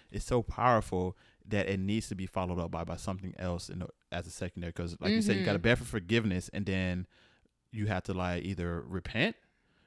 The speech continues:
Speaker 1: 'cause you can't, like, begging for forgiveness ain't enough.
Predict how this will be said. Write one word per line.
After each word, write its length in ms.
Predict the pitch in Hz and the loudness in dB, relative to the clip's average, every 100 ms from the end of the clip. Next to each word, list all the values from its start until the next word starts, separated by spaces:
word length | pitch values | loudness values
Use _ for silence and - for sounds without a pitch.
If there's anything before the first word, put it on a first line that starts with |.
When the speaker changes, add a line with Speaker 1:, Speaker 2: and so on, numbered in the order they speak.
| - | 2
Speaker 1:
'cause 120 | 120 | 4
you 80 | 123 | 6
can't, 280 | - 165 - 113 | 6 2 2 0
like, 320 | 110 107 - | 2 0 0
begging 260 | 104 127 131 | 4 4 2
for 100 | 117 | -4
forgiveness 460 | 110 98 101 92 - | -4 0 2 0 -4
ain't 200 | 98 87 | -6 -6
enough. 420 | 95 85 - - | -6 -6 -8 -16